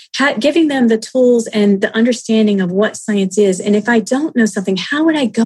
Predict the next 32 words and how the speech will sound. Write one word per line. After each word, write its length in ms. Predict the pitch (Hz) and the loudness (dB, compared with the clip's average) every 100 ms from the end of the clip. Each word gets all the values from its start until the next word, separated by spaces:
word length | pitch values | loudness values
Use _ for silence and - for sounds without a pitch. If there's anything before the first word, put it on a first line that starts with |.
| 269 | -2
about 540 | 254 - 220 214 - | -4 0 0 0 0
learning 440 | 208 247 240 220 | 0 2 4 4
more 100 | 233 | 2
about 400 | 247 233 226 247 | 0 -2 -2 -4
that? 180 | - 208 | -4 -6
How 220 | 208 262 | -4 -4
would 160 | 302 320 | 0 -2
I 160 | 285 262 | 0 -4
set 340 | - 269 277 | -2 -4 -2
up 240 | 220 - - - - - _ _ _ _ - _ | -2 -4 -12 -20 -20 -20 _ _ _ _ -16 _
a 80 | 233 | 0
way 220 | 226 262 | 2 0
to 160 | 262 247 | 2 0
observe 480 | 190 185 214 226 | 0 -2 0 0
that 320 | 202 175 - 190 | -2 -6 -6 -2
more 180 | 196 | -2
intricately? 460 | 190 190 190 185 165 | -2 -6 -8 -6 -2
What 240 | 196 277 - | 0 -2 -4
question, 300 | - 269 - | -4 -4 0
what 160 | 240 247 | 0 2
more 180 | 269 254 - | -4 -4 -4
questions 320 | 247 240 220 | -2 0 0
do 140 | 226 | 0
I 60 | 214 | 0
need 160 | 208 | 0
to 160 | 196 196 | -2 -2
ask? 260 | 196 180 - | -2 -2 -2
And 200 | 233 220 - _ | 0 0 -2 _
learning 380 | - 311 359 262 | 0 2 2 -2
how 340 | 220 254 285 269 | -2 -2 -2 0
they 140 | 233 | 2
might 280 | 226 220 196 | 2 2 -2